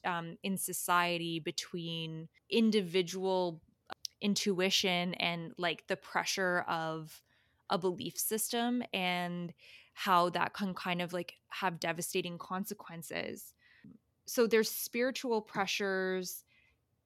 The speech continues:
um, person to person or peer pressure, as well as that, like, internal knowing. Um, and then,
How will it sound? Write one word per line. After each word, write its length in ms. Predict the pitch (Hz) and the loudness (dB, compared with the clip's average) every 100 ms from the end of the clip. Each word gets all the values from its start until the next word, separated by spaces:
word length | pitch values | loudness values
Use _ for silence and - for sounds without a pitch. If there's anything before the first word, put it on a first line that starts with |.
| - _ _ _ - | -20 _ _ _ -4
um, 300 | 214 190 190 | 0 0 -4
person 380 | - 240 233 226 | 2 2 4 2
to 60 | 214 | 2
person 380 | 214 208 214 | 0 0 0
or 120 | 185 180 | -2 -4
peer 240 | - 214 | -2 -4
pressure, 640 | 214 180 - 185 180 175 - | 0 -2 -2 -2 0 -2 -2
as 200 | 190 175 | -4 0
well 240 | 185 185 | 0 0
as 120 | 185 | 0
that, 220 | 175 170 | -2 -2
like, 180 | 180 175 | -4 -6
internal 920 | 196 185 - - 196 185 180 180 175 170 _ _ _ _ _ _ | -6 -8 -8 -4 -2 0 0 0 -2 -4 _ _ _ _ _ _
knowing. 680 | 190 190 185 175 - - 175 - - | -2 4 4 4 0 -2 -6 -10 0
Um, 400 | 196 185 180 180 | 4 6 4 2
and 160 | 214 202 | 2 4
then, 340 | 202 196 120 | 4 2 -6